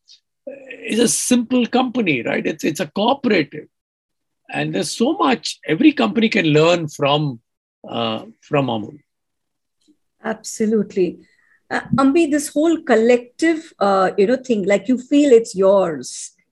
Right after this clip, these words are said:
Speaker 2: you know, it's, it's your company, you know, there's a collective, uh, essence to it, and then do good, uh, kind of, uh,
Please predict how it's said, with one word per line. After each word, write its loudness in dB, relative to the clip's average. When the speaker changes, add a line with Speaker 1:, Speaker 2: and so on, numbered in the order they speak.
Speaker 2:
you -6
know, -2
it's, -4
it's -4
your 4
company, -4
you -6
know, -6
there's -6
a -2
collective, -2
uh, 0
essence 0
to 2
it, 0
and -2
then -4
do 0
good, 2
uh, 0
kind 0
of, 2
uh, -4